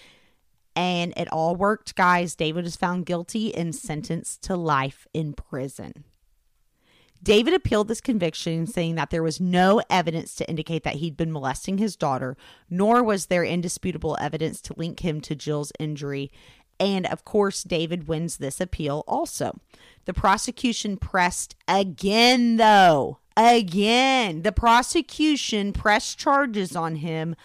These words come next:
a third time. And this time, the prosecution really honed in on the life insurance policy that Kim and David purchased.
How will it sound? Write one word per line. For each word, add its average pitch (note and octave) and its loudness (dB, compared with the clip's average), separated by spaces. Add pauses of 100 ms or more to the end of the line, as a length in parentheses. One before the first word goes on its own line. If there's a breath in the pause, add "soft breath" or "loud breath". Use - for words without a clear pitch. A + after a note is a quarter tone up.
(360 loud breath)
a G#3+ 6
third G3 -2 (380)
time. - -4 (380 loud breath)
And G#3 2
this C#4+ 2
time, C4+ 0
the A#3+ -2
prosecution G3 -2
really G#3 2
honed G3+ -2
in E3+ -2
on F#3 -2
the E3+ -2
life C#3+ -2
insurance G3+ -4
policy G3+ -2
that G3 0
Kim G#3+ -2
and G3+ -2
David G3+ -4
purchased. G#3 -4